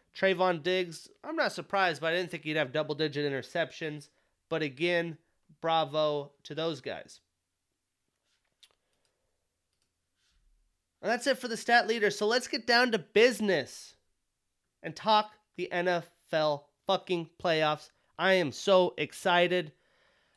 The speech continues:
I've been thinking in my mind that some random wild card team would win the Super Bowl all, all year. I don't know why. I've just had that feeling. A team that would scrap in and maybe go.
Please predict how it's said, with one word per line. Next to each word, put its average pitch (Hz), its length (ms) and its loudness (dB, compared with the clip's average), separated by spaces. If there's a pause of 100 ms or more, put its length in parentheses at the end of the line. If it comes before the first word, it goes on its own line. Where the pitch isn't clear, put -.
I've 170 180 2
been 185 140 0
thinking 226 680 2 (120)
in 208 180 6
my 208 200 12
mind 156 640 4 (500)
that 170 300 -2
some 220 600 2
random 190 580 0
wild 180 440 2
card 165 300 -2
team 151 440 -4
would 139 160 -2
win 160 200 -4
the 160 80 -6
Super 160 320 -8
Bowl 139 260 -2
all, 139 220 2 (100)
all 156 200 0
year. 131 220 -2
I 123 100 -2
don't 170 140 0
know 190 140 4
why. 156 420 0 (220)
I've 139 120 -8
just 139 140 -10
had 156 160 -4
that 135 220 -4
feeling. 117 360 -6 (380)
A 143 60 -8
team 196 240 -2
that 185 120 0
would 147 140 -6
scrap 180 500 6
in 180 240 4
and 160 100 0
maybe 160 240 0
go. 143 380 2